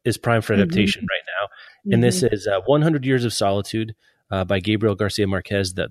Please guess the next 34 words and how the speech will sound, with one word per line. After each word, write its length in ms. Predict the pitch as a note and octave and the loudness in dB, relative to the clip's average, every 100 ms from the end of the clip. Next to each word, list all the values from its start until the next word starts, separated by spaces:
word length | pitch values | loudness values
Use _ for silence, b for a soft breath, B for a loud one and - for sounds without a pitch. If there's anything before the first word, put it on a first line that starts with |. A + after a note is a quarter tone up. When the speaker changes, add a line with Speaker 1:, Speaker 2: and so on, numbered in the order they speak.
| - | -10
Speaker 1:
the 140 | - - | -14 -10
classic, 640 | - A#2+ B2 - A#2+ - - b b b | -2 0 2 0 -4 -6 -18 b b b
maybe 320 | C3+ A3 A3 D3+ | 0 0 0 0
the 420 | G#2+ B2+ F3 - _ | 0 0 0 -4 _
classic 760 | - A#2+ G2+ F#2 - F#2 - - _ _ _ - | -6 -2 0 0 -2 -4 -6 -18 _ _ _ -4
South 320 | - A#2 - | 2 2 2
American 560 | G2+ A#2+ C#3 C#3+ D3 C#3+ | 0 2 2 2 0 2
novel. 560 | D3 D3+ D3+ D#3 C3+ - - C#2 A2+ | 0 0 -2 -4 -6 -14 -20 -16 -4
That'd 260 | G2+ F#2 | -2 -2
be 80 | G2+ | -2
an 60 | F#2+ | 0
interesting 440 | F#2+ G2+ G2 F2 | 0 -2 -4 -4
list. 440 | F#2 F2 - - - | -2 -2 -2 -6 -6
Um, 380 | F#2 E2+ E2 D#2+ | -6 -4 -6 -6
I 40 | G2 G2 G#2 | -2 0 0
Speaker 2:
Mm. 40 | |
Speaker 1:
assume 220 | - A#2+ | 2 2
it'd 100 | G#2 | 0
be 140 | G2+ F#2+ | -2 -4
near 240 | G2 G2 | 0 0
the 100 | F2+ | 0
top 260 | - G2 G2+ | -4 -4 -2
of 100 | F#2 | -2
anyone's 680 | F#2 F#2 F2+ F2+ F2 - | -2 -2 -2 -4 -6 -4
list 220 | G#2 F2+ - | -4 -2 -2
who 100 | F2+ | -2
actually 260 | - F#2+ | -2 -4
knows 260 | F2 F2 - | -2 -4 -4
something 260 | F#2+ F2+ | -6 -8
about 220 | F2+ F2+ F#2 | -4 -2 -2
it 60 | |
other 200 | F#2 F#2 | -2 -4
than 180 | F2 F2+ | -4 -2
me, 240 | F#2+ G2+ | -2 -2